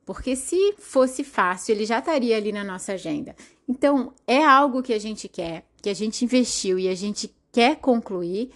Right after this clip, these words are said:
só que sim, vai exigir um pouco mais de dedicação do que o dia a dia normal. Arruma aí seu,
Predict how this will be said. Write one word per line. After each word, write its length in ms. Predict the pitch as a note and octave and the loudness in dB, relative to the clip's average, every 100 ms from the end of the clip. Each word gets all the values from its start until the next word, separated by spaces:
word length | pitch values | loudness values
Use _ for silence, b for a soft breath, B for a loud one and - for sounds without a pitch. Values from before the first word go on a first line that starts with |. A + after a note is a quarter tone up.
| B B B | B B B
só 240 | - B3+ | 0 0
que 260 | B3+ D4+ D#4+ | 2 0 -2
sim, 460 | - D4+ E4 C#4 | 0 2 4 4
vai 240 | F3+ G3+ G#3+ | 2 -2 0
exigir 340 | C4+ C4+ A#3+ | 0 0 0
um 80 | A#3 | -2
pouco 480 | - B3+ D#4 E4 C4+ | 0 2 2 0 -2
mais 300 | A3+ A3 F#3+ | -2 -2 -6
de 80 | G3 | -4
dedicação 840 | F#3+ D#3+ E3 E3 - - G#3 B3 | -6 -6 -10 -12 -6 -2 2 2
do 160 | C4 | 0
que 160 | C#4 B3+ | 0 0
o 80 | A#3+ | 0
dia 200 | G#3+ A#3 | 2 2
a 40 | |
dia 200 | G#3+ A3+ | 2 0
normal. 520 | A3 C4+ B3 E3 - b b b b _ - | 2 2 2 0 -6 b b b b _ -4
Arruma 440 | F#3 E3+ G3+ B3+ | -2 -2 0 2
aí 100 | C4 | 2
seu, 420 | B3+ A#3 A3 G3 | 2 2 2 0